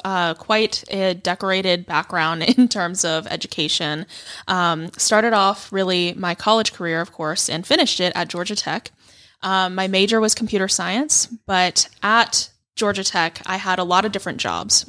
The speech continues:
So, um, my mom, who's also here, Carmen, um, she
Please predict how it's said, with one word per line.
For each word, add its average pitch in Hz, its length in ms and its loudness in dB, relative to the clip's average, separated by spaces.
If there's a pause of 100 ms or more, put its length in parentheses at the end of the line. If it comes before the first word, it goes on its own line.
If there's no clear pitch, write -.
So, 175 420 2 (500)
um, 175 360 0
my 185 140 0
mom, 196 320 4
who's 202 240 -4
also 185 260 -2
here, 180 300 -4
Carmen, 208 500 0 (380)
um, 190 500 2
she 247 640 4